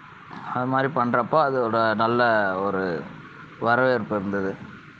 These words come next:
அதுக்கப்புறம் நம்ம ஏன் இதை கத்துக்க கூடாதுன்னு சொல்லி அதுக்கப்புறம் அதையே பழகி அவர்கிட்டயே போய் இப்போ வந்து நம்ம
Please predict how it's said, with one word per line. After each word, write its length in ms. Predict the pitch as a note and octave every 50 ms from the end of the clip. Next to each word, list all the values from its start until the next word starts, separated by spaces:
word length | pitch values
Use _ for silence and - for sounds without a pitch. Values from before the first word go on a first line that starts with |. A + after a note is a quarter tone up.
| - - - - - - - - - - - - - -
அதுக்கப்புறம் 520 | - - C3+ C#3 C#3+ D3 C#3+ D#3 D#3+ E3+
நம்ம 220 | E3 D#3+ D3+ D3 D3
ஏன் 180 | D3+ D#3+ D#3
இதை 120 | D3 C#3 C3+
கத்துக்க 460 | B2+ B2+ B2 - - D3 C#3 C3 A#2+
கூடாதுன்னு 360 | A#2+ A#2+ A2+ A2+ A2 A2+ A2
சொல்லி 320 | A2 - A2+ A2 B2 C3+ C#3
அதுக்கப்புறம் 480 | B2+ A2 G#2+ G#2+ G#2 - - B2 A#2
அதையே 520 | A2 G#2+ A2 A2+ A2+ A2 G#2+ G#2 F#2+ E2+ - - - - - - - - - - -
பழகி 400 | A#2+ A#2 A#2+ B2 B2 B2 A#2 A2+
அவர்கிட்டயே 440 | A2 A2 G#2+ G#2+ A2 G2+ B2 A#2
போய் 380 | A#2 A#2 A2+ G#2+ A2 B2 D3+ D#3+ - - - - - - - - - - - - - - - - - -
இப்போ 280 | - - B2+ - C#3 C#3+
வந்து 240 | C3+ C#3 C#3+ D3+ D#3 D3 C#3 B2 A2 G#2+ G2+ F#2+ F#2+
நம்ம 540 | G2+ G#2+ G#2+ G#2 G#2 G#2 G#2 G#2 G2+ G2+ G2+